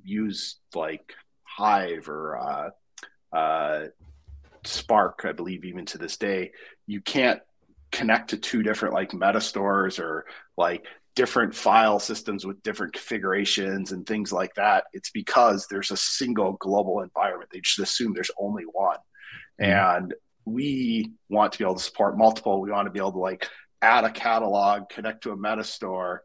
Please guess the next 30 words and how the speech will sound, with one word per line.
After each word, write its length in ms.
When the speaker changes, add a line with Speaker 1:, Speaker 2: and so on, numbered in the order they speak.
Speaker 1:
remove 420
it, 240
and 140
then 160
connect 280
that 240
name 240
to 160
a 60
different 360
one 260
dynamically, 720
so 160
you 100
can, 160
like, 220
cycle 460
through 180
your 140
catalogs 680
and 120
have 280
easy 300
setup 540
and 120
that 200
sort 200
of 60
stuff. 400
Uh, 240